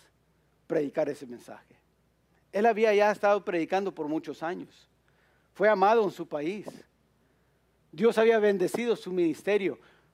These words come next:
Pero ahora, ahora Dios le está pidiendo predicar a personas que él no quiso ir a predicar a ellos. ¿Por qué?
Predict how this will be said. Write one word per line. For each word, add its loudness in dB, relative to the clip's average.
Pero -2
ahora, -4
ahora -12
Dios -6
le -4
está -6
pidiendo -6
predicar -8
a -12
personas -8
que -8
él -4
no -6
quiso -10
ir -6
a -6
predicar -16
a -10
ellos. -20
¿Por -10
qué? -4